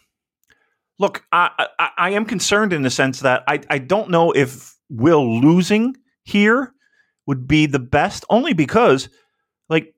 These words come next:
<sighs> I, I hate to say it, but, like, all right, so he loses. You, you know they're gonna lean on Will to do a big-time job at Wrestle Kingdom,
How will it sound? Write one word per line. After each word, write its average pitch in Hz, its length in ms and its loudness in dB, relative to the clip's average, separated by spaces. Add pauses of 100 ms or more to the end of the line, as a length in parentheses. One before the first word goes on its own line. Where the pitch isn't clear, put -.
(640)
<sighs> - 20 -20 (1120)
I, 127 260 -4
I 127 120 -2
hate 156 160 -4
to 127 40 -6
say 202 220 2
it, 139 80 0
but, 120 180 -2
like, 120 180 0 (500)
all - 760 -8
right, - 100 -4
so 190 120 0
he 139 120 4
loses. 135 600 2 (1160)
You, 202 160 -4
you 185 220 0
know 190 280 2
they're 208 120 2
gonna 143 280 2
lean 143 220 0
on 113 340 2
Will 104 260 2
to 101 120 -8
do 110 240 -2
a 104 100 2
big-time 117 640 -2
job 92 400 0
at - 180 -4
Wrestle 87 240 -6
Kingdom, - 360 -14